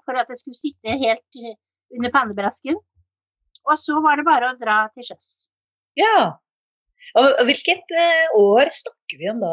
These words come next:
Speaker 2: egentlig? Når dro
Speaker 1: Ja,
Speaker 2: du
Speaker 1: det
Speaker 2: ut?
Speaker 1: var, eh, jeg dro ut i treogseksti.
Speaker 2: Ja.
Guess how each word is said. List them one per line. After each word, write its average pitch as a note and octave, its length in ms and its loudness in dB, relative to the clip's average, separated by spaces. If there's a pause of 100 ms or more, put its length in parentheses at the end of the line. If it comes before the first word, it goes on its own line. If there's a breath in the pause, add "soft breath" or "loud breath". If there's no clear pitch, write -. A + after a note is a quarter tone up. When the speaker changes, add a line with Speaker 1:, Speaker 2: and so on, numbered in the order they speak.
Speaker 2:
egentlig? F#3 440 -8
Når B3 200 -4
dro F3+ 120 -10
Speaker 1:
Ja, F#3 60 -4
Speaker 2:
du G3 60 -2
Speaker 1:
det C4+ 80 2
Speaker 2:
ut? C#4 80 4
Speaker 1:
var, C4+ 160 4
eh, C4+ 220 -2
jeg B3+ 240 -8
dro C4+ 180 -6
ut A3+ 180 -12
i B3+ 300 -14
treogseksti. A#3 800 -14 (680)
Speaker 2:
Ja. E3+ 120 -4